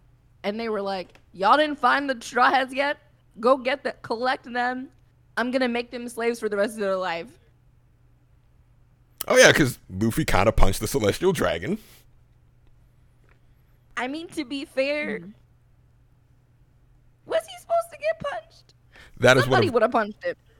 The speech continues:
Speaker 1: Somebody would have done it.
Speaker 2: that is one of the single most satisfying punches in the series.
Speaker 3: Mm-hmm.
Speaker 2: Um, but no, so they, they ca-, they enslaved Bo Hancock and her sisters. They gave her the devil fruit for their own amusement.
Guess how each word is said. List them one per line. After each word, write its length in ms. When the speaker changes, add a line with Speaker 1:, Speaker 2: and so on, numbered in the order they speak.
Speaker 1:
Somebody 400
would 120
have 100
done 160
it. 80
Speaker 2:
that 180
is 100
one 100
of 100
the 120
single 340
most 240
satisfying 480
punches 600
in 180
the 60
series. 640
Speaker 3:
Mm-hmm. 1400
Speaker 2:
Um, 460
but 140
no, 160
so 380
they, 540
they 160
ca-, 120
they 180
enslaved 680
Bo 240
Hancock 380
and 120
her 60
sisters. 540
They 120
gave 280
her 60
the 100
devil 280
fruit 360
for 160
their 260
own 180
amusement. 760